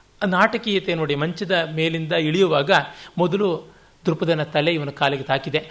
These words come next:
"ಆ, ಇದೇನೋ ಇದು ಕಾಲಿಗೆ ತಾಕಿತು" ಅಂತ. ಮತ್ತೆ ಮೈ ಮುರಿದು ಏಳ್ತಾ, "ಓಹೋ ಪ್ರಿಯ ಸಖ ದೃಪದ, ನೀನು ಮಂಚದ ಕಾಲಿಗೆ ಒಂದೇ ಗುರುವಿನಲ್ಲಿ ಅಭ್ಯಾಸ ಮಾಡಿದ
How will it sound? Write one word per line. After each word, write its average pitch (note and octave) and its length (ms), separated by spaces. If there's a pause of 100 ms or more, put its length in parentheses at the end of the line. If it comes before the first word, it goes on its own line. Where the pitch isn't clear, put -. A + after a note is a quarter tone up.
"ಆ, A3 40 (180)
ಇದೇನೋ A3 320
ಇದು G3+ 180
ಕಾಲಿಗೆ E3+ 300
ತಾಕಿತು" E3 340
ಅಂತ. D#3 180 (300)
ಮತ್ತೆ A3+ 220
ಮೈ F#3+ 240
ಮುರಿದು G3+ 440 (160)
ಏಳ್ತಾ, F#3+ 380 (420)
"ಓಹೋ G#3+ 480
ಪ್ರಿಯ F3+ 280
ಸಖ G#3 280 (280)
ದೃಪದ, D3 460 (180)
ನೀನು F3 540 (440)
ಮಂಚದ C4+ 340
ಕಾಲಿಗೆ D3+ 520 (320)
ಒಂದೇ F3 360
ಗುರುವಿನಲ್ಲಿ C3 500
ಅಭ್ಯಾಸ C#3 460
ಮಾಡಿದ D3 280